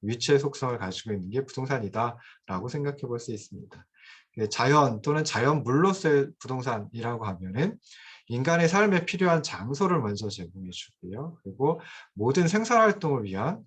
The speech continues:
생산 요소로 이제 투입이 되는 것이다라고 생각을 해볼 수 있습니다.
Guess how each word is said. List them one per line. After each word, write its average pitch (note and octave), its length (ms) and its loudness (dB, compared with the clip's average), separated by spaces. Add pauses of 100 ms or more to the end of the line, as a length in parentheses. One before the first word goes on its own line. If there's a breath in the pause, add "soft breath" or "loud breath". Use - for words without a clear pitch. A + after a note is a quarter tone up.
생산 C3+ 380 -4
요소로 G#2+ 640 -2
이제 F#2+ 160 -12
투입이 B2 300 -8
되는 G2 240 -8
것이다라고 F#2 840 -6 (280 loud breath)
생각을 C3+ 380 -2
해볼 G#2 180 -6
수 G#2 140 -14
있습니다. - 460 -20